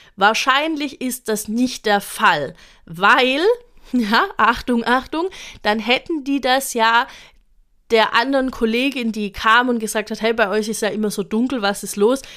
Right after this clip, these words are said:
Dann hätten die ja sagen können, wir haben beobachtet, dass es, äh,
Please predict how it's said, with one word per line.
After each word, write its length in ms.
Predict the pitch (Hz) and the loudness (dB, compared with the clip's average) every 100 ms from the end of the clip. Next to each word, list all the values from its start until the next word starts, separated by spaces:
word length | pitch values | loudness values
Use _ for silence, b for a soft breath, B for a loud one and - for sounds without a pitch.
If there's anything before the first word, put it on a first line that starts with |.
| B | B
Dann 140 | - 214 | -4 -2
hätten 260 | 226 - | -2 -2
die 80 | 226 | -2
ja 140 | 202 | -2
sagen 280 | 202 214 233 | 2 2 0
können, 240 | 233 226 208 | -4 -4 -2
wir 120 | 196 | 2
haben 220 | 214 220 | 2 2
beobachtet, 760 | 202 202 214 190 202 - 226 - B B B - | -2 -2 2 4 2 0 -6 -6 B B B -2
dass 260 | 214 214 226 | 0 2 0
es, 220 | 214 - - | -2 -6 -4
äh, 420 | 170 202 190 | 0 0 0